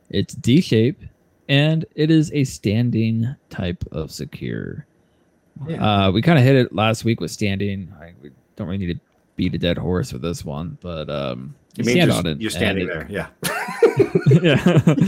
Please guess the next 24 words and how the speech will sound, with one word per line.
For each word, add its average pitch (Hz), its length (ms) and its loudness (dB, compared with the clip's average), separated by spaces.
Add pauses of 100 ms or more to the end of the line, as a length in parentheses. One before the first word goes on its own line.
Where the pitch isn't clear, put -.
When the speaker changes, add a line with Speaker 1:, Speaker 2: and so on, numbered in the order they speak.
(380)
Speaker 2:
You're 113 140 -4
there. 123 100 2
Speaker 1:
Uh, 123 460 4 (100)
and 139 140 6
then 139 100 6
we 143 100 6
have 139 680 6
the, 120 320 6
the 127 100 2
points. 120 400 0
We 110 120 2
have 110 120 4
the 110 60 -4
diamond 110 380 -2
Speaker 2:
<clears throat> - 80 -4
Speaker 1:
shape, 98 280 -4
and 104 260 -8
a 78 60 -6
lot 143 120 2
of 196 60 -4
people 220 200 0
don't 113 340 -4
really 107 240 -2
like, 98 400 -10